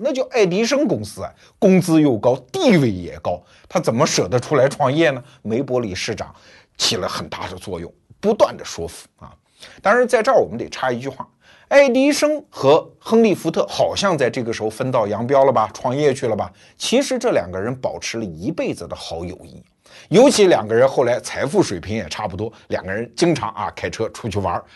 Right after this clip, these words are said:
打高尔夫球什么的。后来爱迪生死的时候，弥留之际，亨利·福特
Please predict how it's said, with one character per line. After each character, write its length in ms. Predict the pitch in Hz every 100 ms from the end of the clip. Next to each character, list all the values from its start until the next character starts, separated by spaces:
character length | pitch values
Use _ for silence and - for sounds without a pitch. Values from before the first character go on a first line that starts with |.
| _
打 140 | -
高 140 | - 113
尔 100 | 101
夫 140 | -
球 260 | 123 120 110
什 160 | 110
么 100 | 110
的。 120 | 95 - _ _ - - _
后 200 | - 359
来 200 | 233 120 143
爱 160 | - 233
迪 180 | 190 233
生 180 | 294 277
死 240 | - -
的 100 | -
时 100 | 92
候， 200 | 95 87 -
弥 300 | 117 160 240
留 240 | 190 143
之 180 | 139 143
际， 220 | 143 135
亨 240 | - - 139
利· 80 | 117
福 180 | 92 107
特 180 | 123